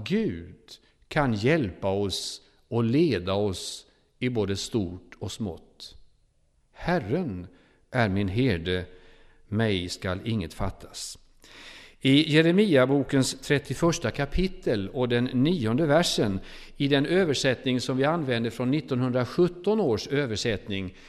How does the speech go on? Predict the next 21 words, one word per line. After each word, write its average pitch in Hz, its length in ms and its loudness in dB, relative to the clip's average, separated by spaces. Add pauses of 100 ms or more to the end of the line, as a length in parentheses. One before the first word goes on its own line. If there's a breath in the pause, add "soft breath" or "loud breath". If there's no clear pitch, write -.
(160 loud breath)
där 151 300 2
står 139 360 2
det 107 100 -2
så 151 140 -4
här 123 600 -2
om 120 220 0
hur 143 200 -4
Gud 160 440 2
ska 139 220 0
leda 135 400 0
sitt - 220 -6
folk: 98 540 -2 (300 loud breath)
"Jag 143 360 0
ska 139 280 -4
leda 135 680 0
dem 92 580 -2 (420 soft breath)
där 123 200 2
de 120 240 0
går 95 360 -4 (240 loud breath)
bedjande 90 800 -4
fram." 85 460 -10